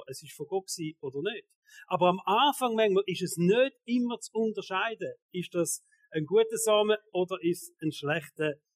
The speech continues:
Samen? Es ist nicht so einfach. Das Böse ist manchmal so erst im Nachhinein, vielleicht eben anhand von der Auswirkung oder von der Frucht, von der schlechten Frucht wirklich auch als so etwas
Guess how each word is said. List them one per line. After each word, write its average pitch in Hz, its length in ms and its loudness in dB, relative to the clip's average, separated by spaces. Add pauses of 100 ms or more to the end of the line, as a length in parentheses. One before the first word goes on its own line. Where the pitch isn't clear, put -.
(140)
Samen? 156 480 -2
Es - 120 -8
ist 160 140 -6
nicht 202 320 4
so 190 320 2 (120)
einfach. 151 480 -2 (540)
Das - 140 -20
Böse 226 580 6
ist 170 200 -8
manchmal 202 340 2
so 190 160 -4
erst 190 240 0
im 165 140 2
Nachhinein, 208 760 0 (400)
vielleicht 190 260 -2
eben 214 140 2
anhand 180 500 0
von 185 140 -2
der 170 160 0
Auswirkung 202 580 2 (100)
oder 160 120 -4
von 156 160 -4
der 143 100 0
Frucht, 240 380 -4
von 180 120 -4
der 156 80 -2
schlechten 208 440 -4
Frucht 196 340 0
wirklich 202 340 0
auch 175 140 0
als 160 140 0
so 180 100 0
etwas 175 360 -4